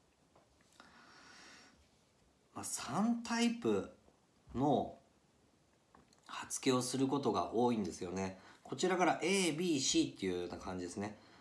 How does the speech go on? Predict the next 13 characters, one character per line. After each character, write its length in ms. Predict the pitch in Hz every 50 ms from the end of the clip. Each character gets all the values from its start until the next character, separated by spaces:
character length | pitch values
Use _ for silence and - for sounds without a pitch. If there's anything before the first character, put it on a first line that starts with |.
| - _ -
で、 180 | 131 127 123 -
A 160 | 170 185 185 160
が 120 | 151 143
当 160 | 139 123 113
然 140 | 113 117 104
鋭 360 | 95 - - 113 120 123 135
い 60 | 127
ん 60 | 113 104
で 60 | 90
す 80 | - -
け 80 | -
ど 100 | 87 90
も、 360 | 90 107 113 104 - - -